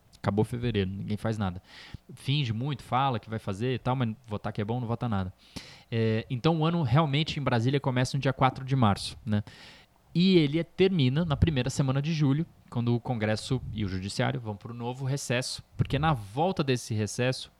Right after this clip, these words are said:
são as eleições municipais. É, e a primeira vez que a gente vai testar todo mundo que ganhou em dois mil e dezoito. É,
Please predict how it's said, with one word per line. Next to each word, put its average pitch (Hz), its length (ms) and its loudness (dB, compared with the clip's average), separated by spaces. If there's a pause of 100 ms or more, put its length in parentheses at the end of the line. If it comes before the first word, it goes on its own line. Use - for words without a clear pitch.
são 131 420 -6 (260)
as 113 120 -4
eleições 110 720 -2
municipais. 117 760 0 (400)
É, 107 320 -4
e 113 120 -2
a 110 40 2
primeira 123 380 2
vez 120 160 0
que - 80 -2
a 120 40 -2
gente 120 160 -6
vai 123 120 0
testar 131 400 0
todo 151 220 0
mundo 156 140 -6
que 170 120 -6
ganhou 135 200 -4
em 131 40 -6
dois 139 140 -4
mil 135 80 -4
e - 20 -8
dezoito. 120 420 -2 (480)
É, 104 600 -4